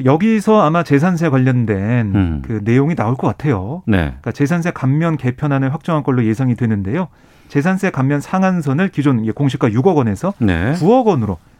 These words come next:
Speaker 1: 상향 조정하는 방안이 유력합니다.
Speaker 2: 음.
Speaker 1: 그러니까 완화를 시켜주는 건데, 이거는 뭐 정부와도 공감대를 이뤘다라는 게 민주당의, 아, 설명이고,
Speaker 2: 예, 예.
Speaker 1: 근데 사실 일부 의원들은 계속해서 재산세 완화에도 반대를 하고 있습니다.
Speaker 2: 음.
Speaker 1: 결국에는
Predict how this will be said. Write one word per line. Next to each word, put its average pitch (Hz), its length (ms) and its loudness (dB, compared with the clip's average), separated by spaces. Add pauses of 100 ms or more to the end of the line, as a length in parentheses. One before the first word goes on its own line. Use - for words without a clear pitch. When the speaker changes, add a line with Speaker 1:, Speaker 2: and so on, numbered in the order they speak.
(120)
Speaker 1:
상향 175 340 -2
조정하는 123 360 0
방안이 104 260 -2
유력합니다. 107 500 -2 (120)
Speaker 2:
음. 98 120 2
Speaker 1:
그러니까 85 260 -4
완화를 127 300 2
시켜주는 131 420 -4
건데, 98 360 0 (640)
이거는 214 240 2
뭐 196 100 2
정부와도 170 680 2
공감대를 170 540 0
이뤘다라는 127 880 -2
게 123 140 2
민주당의, 120 560 2 (320)
아, 113 140 -10
설명이고, 175 680 -2
Speaker 2:
예, 135 60 4
예. 78 400 0
Speaker 1:
근데 214 180 0
사실 220 500 0
일부 214 280 2
의원들은 202 340 2
계속해서 139 440 -4
재산세 147 360 -2
완화에도 120 360 0
반대를 113 280 -2
하고 170 140 -4
있습니다. 131 560 -6
Speaker 2:
음. 90 360 0 (180)
Speaker 1:
결국에는 170 720 0